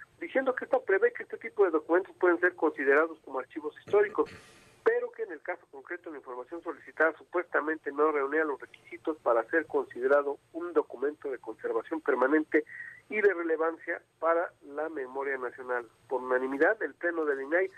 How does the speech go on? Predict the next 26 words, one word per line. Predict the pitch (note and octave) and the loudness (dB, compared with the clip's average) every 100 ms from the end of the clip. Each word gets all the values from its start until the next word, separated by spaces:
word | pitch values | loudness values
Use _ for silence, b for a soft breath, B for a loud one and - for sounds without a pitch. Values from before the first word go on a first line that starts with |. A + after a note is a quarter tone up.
| B B B | B B B
revocó | D3+ D#3+ D#3+ A3 | 0 2 2 0
esta | - A3 | 2 0
respuesta | D#3+ D3 - G3 G3 | 0 -8 -8 -6 -4
de | E3+ | -4
la | C#3+ C3 | -4 -8
sedena | D#3 F3 F3+ F3 | -8 -4 -6 -8
y | D#3 | -8
le | D#3 | -4
instruyó | A3+ - F#3 F3 | -4 -4 2 4
a | |
elaborar | F#3+ D#3 C#3+ D#3+ E3 | 6 4 4 2 2
una | F3 E3 | -2 -2
versión | C#3 B2 E3+ E3+ - | -2 -4 -8 -10 -12
pública | A#3+ A#3+ - D3 | -14 -12 -2 0
del | B2+ | 0
expediente | B2 - D3 E3 F#3+ - F3+ B B B - | -4 -8 -6 -2 -2 -2 -4 B B B -4
de | - | -4
Luis | F3 G#3+ - | -2 -8 -6
Gutiérrez | - - F3+ D#3+ - | -10 2 2 2 -2
Oropesa, | - G3+ E3 F3 F3+ F#3 - _ | 2 4 4 0 0 0 -4 _
ex | C3+ - - | -4 -4 -4
jefe | F3 F3 E3 | -4 -4 -4
del | C#3+ | -4
Estado | B2 - D#3+ D3+ | -6 -2 0 0
Mayor | C3+ A#2+ D#3 | -6 -6 -8
Presidencial, | - C3+ B2+ B2 A#2+ E3 D#3 | -8 -12 -10 -12 0 0 0